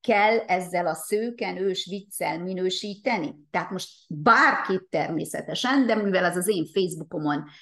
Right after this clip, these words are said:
jelent meg, az én oldalamon, ezért én ezt teljesen úgy értettem, hogy jogosan és helyesen, hogy ez egy ellenem irányuló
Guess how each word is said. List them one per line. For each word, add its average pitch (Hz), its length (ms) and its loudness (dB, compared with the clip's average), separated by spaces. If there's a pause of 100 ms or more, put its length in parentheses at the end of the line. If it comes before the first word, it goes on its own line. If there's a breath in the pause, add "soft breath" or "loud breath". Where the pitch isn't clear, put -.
(100 loud breath)
jelent 180 640 2
meg, 233 320 0
az 175 140 -4
én 151 200 -6
oldalamon, 196 680 0 (460 loud breath)
ezért 170 460 -2
én 214 160 0
ezt 180 220 -4
teljesen 165 640 -2
úgy 185 200 -2
értettem, 254 760 0 (1300)
hogy 220 260 -2
jogosan 185 680 2
és - 160 -6
helyesen, 247 600 -2
hogy 240 160 2
ez 202 120 -2
egy 185 280 -2
ellenem 208 600 -2
irányuló 185 840 -2